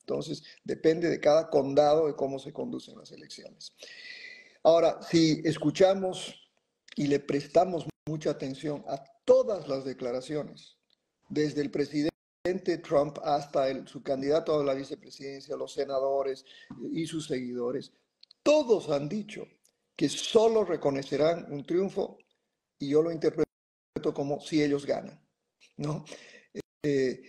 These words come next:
y eso, eso creo que de-, es una, una señal de, de muchísima preocupación, porque no podemos repetir lo del veinte veinte. Y no, no le, no le hace, eh, bien a nadie paralizar al país,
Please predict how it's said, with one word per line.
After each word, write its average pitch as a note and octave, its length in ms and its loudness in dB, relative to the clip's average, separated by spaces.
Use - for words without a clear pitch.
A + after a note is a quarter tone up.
y D3 180 2
eso, E3+ 480 4
eso D#3 320 -2
creo D3+ 320 2
que D3 100 -2
de-, C#3 280 0
es D3 120 -6
una, D3 300 -2
una C#3+ 300 -2
señal C#3+ 480 -2
de, - 140 -6
de - 180 -8
muchísima C#3 720 -8
preocupación, - 760 -12
porque C3+ 460 -4
no D#3+ 640 0
podemos D3 600 0
repetir C3 720 -8
lo C3+ 140 -4
del B2+ 140 -8
veinte B2+ 380 -12
veinte. - 500 -20
Y - 140 -10
no, B2+ 340 -6
no C#3 220 -4
le, C#3+ 220 2
no C#3+ 200 -2
le C#3+ 140 2
hace, D3+ 280 -2
eh, C3 160 -4
bien D#3 400 -2
a C#3+ 120 -6
nadie D#3+ 560 2
paralizar C#3 640 4
al D#3+ 160 0
país, C#3+ 600 0